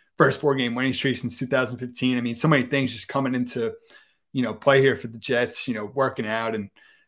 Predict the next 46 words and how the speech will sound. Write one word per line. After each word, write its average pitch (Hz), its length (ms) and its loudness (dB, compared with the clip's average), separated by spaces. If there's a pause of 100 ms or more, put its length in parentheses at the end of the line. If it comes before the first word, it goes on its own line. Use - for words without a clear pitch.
(140)
I - 40 -4
mean, 120 160 0
just 139 220 -2
losing 139 260 8
Breece 123 240 0
here 127 140 0
is 95 100 -8
so 123 180 2
tough, 123 400 -2
and 110 320 -8
really 156 220 8
how 131 120 2
this 123 200 -4
team 139 220 0
responds 127 520 0
is 113 240 -10
gonna 147 220 2
say 139 160 2
a 110 80 2
lot. 113 340 2
I 123 60 -8
mean, 120 160 -2
they've 123 160 0
showed 135 320 2
resiliency. 127 800 0 (300)
To 147 60 -6
take 160 220 6
the 139 80 0
word 135 240 8
that 123 120 2
a - 20 -4
ton 139 180 -4
of 127 60 -2
the 120 80 -4
players 127 340 -2
used 123 180 -6
after 120 220 -4
the 110 80 -16
game 120 180 -4
yesterday, 120 360 -2
it 123 80 -4
was 123 100 -6
a 123 60 -4
grimy 120 420 -2
win, 120 280 -6
and 107 180 -10